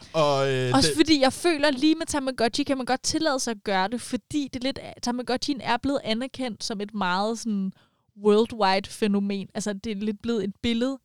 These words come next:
Speaker 2: af en
Speaker 1: Mhm.
Speaker 2: bestemt tidsalder.
Speaker 1: Det er det nemlig. Sådan meget sådan halvfemser barndomslegetøj-agtigt.
Speaker 2: Ja, fedt.
Speaker 1: Vi har to spørgsmål tilbage nu.
Speaker 2: Okay, okay.
Speaker 1: Er du klar til et til?
Speaker 2: Jamen, jeg er så klar.
Speaker 1: Skide godt.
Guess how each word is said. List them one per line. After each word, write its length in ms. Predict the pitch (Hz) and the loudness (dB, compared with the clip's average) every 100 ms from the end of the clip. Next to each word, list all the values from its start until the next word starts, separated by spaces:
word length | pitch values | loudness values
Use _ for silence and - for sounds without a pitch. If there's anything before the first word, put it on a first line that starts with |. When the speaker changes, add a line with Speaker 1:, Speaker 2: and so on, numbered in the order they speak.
| - | -2
Speaker 2:
af 80 | 214 | 0
en 80 | 208 | 2
Speaker 1:
Mhm. 100 | 208 | 2
Speaker 2:
bestemt 420 | 208 220 247 185 | 0 2 0 0
tidsalder. 540 | - 233 226 - - - | -4 -4 -2 -6 -10 -2
Speaker 1:
Det 220 | 120 110 | 0 2
er 80 | 120 | 2
det 140 | 131 | 2
nemlig. 280 | 127 110 117 | 2 2 0
Sådan 120 | 123 | 0
meget 200 | 120 113 | -2 -2
sådan 120 | 123 | 0
halvfemser 600 | 120 117 - 143 113 147 | -2 -2 -2 -4 -2 -2
barndomslegetøj-agtigt. 1900 | 127 117 107 110 120 117 - 107 107 101 98 104 220 190 95 - 92 - 92 | 0 0 0 0 0 -2 -4 -6 -6 -6 -8 -4 0 0 -2 -12 -16 -16 -4
Speaker 2:
Ja, 40 | 254 | -2
fedt. 200 | 233 - _ _ _ - | -2 -4 _ _ _ -4
Speaker 1:
Vi 140 | 131 | 4
har 180 | 165 175 | 4 4
to 240 | - 226 | 0 -2
spørgsmål 480 | 180 - 127 - 123 | -2 -2 -2 -2 -4
tilbage 380 | 107 117 101 104 | -4 -6 -4 -2
nu. 60 | 110 | -2
Speaker 2:
Okay, 300 | 92 294 294 | -2 -4 -4
okay. 280 | 269 262 240 226 _ _ _ _ _ _ _ _ _ _ _ _ _ _ | -8 -6 -8 -8 _ _ _ _ _ _ _ _ _ _ _ _ _ _
Speaker 1:
Er 60 | 120 | -10
du 60 | 110 | -4
klar 200 | 139 170 | -2 -2
til 140 | 220 | -4
et 80 | 214 | -6
til? 200 | - 233 _ | -6 -8 _
Speaker 2:
Jamen, 120 | 226 | -8
jeg 60 | 202 | -6
er 40 | |
så 140 | 190 247 | -2 -2
klar. 280 | 262 226 - | 0 0 -2
Speaker 1:
Skide 440 | - - 107 110 | -12 -8 -6 -6
godt. 200 | - 87 | -10 -14